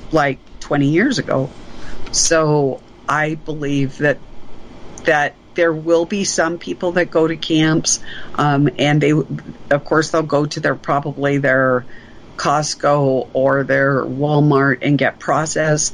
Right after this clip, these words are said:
They're called, um, oh, what is it now? Uh, I can't, can't think of the name of it. They, they've got a pretty name for it now.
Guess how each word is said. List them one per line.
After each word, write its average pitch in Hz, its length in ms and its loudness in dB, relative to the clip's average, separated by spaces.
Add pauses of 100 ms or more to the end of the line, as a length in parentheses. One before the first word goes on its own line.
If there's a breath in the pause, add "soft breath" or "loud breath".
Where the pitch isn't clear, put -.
(140)
They're 127 140 2
called, - 520 -4
um, 135 380 0 (1400 loud breath)
oh, 139 320 0
what 127 920 4
is 143 180 2
it - 160 -2
now? - 340 0 (880)
Uh, 120 200 0 (580)
I 135 120 0
can't, 139 320 -2 (840)
can't 165 260 2
think 143 220 -2
of 143 80 -2
the 139 100 2
name 135 280 4
of 131 140 0
it. 127 200 -2
They, 147 140 2
they've 156 300 -2
got 160 200 0
a 151 40 -2
pretty 185 340 -4
name 147 280 0
for 143 260 0
it 127 120 0
now. 135 420 2